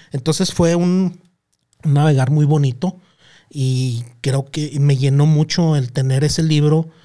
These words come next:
eh, en mi mano. O sea, me siento satisfecho de que sé que me representa y, y creo que me, me gustaría que tú pudieras obtener lo mismo porque yo sé que eso te va a llenar el alma.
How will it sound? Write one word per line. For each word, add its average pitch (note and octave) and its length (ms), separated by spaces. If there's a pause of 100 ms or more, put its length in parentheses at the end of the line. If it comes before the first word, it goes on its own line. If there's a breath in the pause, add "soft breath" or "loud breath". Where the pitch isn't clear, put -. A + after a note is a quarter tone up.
(420 loud breath)
eh, B2 340
en C3+ 160
mi C3 140
mano. C3+ 440
O E3 60
sea, C#3+ 120
me B2+ 140
siento B2 320
satisfecho D3 640
de D3 180
que A#2+ 140
sé - 380
que D#3+ 100
me D3 120
representa B2 800 (680 soft breath)
y, A#2+ 360
y A#2+ 280
creo B2 360
que C3+ 220
me, B2+ 140
me C#3 120
gustaría C3 400
que D#3 120
tú D3 240
pudieras D3 420
obtener B2+ 480 (480 soft breath)
lo C#3+ 220
mismo C#3 420
porque A#2+ 500 (200)
yo C3 280
sé C#3 160
que C#3+ 100
eso C3+ 120
te C#3 160
va A2+ 80
a A#2 40
llenar B2 260
el B2 100
alma. A#2 340